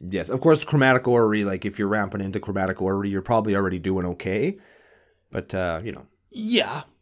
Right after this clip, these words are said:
Speaker 2: S-
Speaker 1: Yeah.
Speaker 2: see my previous example, Hope of Ghirapur and that Scarecrow guy.
Speaker 1: Yeah.
Speaker 2: Find a seven drop, find your Chromatic Orrery, put it onto the battlefield, and you can spend mana as though it was mana of any color. So you're just
Speaker 1: Yeah.
Speaker 2: like,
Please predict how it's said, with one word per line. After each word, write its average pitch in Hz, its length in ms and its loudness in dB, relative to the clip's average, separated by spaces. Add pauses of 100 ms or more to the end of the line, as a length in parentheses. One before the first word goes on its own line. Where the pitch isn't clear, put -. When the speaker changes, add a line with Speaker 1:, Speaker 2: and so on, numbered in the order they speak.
(120)
Speaker 2:
S- 165 180 -4
Speaker 1:
Yeah. - 100 -6
Speaker 2:
see 240 220 0
my 208 180 4
previous 170 440 0
example, 147 400 -2
Hope 165 220 0
of 147 140 -4
Ghirapur 147 600 4
and 143 180 -2
that 131 240 -2
Scarecrow 156 400 0
guy. 175 360 0
Speaker 1:
Yeah. 80 160 -6 (440)
Speaker 2:
Find 156 220 2
a 147 40 0
seven 156 360 0
drop, 160 400 -4
find 151 320 -2
your 147 80 -2
Chromatic 143 400 -2
Orrery, 135 240 2
put 160 180 0
it 165 60 4
onto 147 160 0
the 135 80 -4
battlefield, 131 640 0 (360)
and 135 280 -2
you 143 100 -2
can 143 160 -2
spend 147 380 0
mana 139 240 0
as 127 160 -4
though 131 100 0
it 131 60 -4
was 120 140 -2
mana 123 200 -2
of 117 80 -6
any 117 120 -4
color. 101 300 -8
So - 200 -4
you're 127 240 0
just 127 240 -4
Speaker 1:
Yeah. 147 60 -2
Speaker 2:
like, 131 240 -4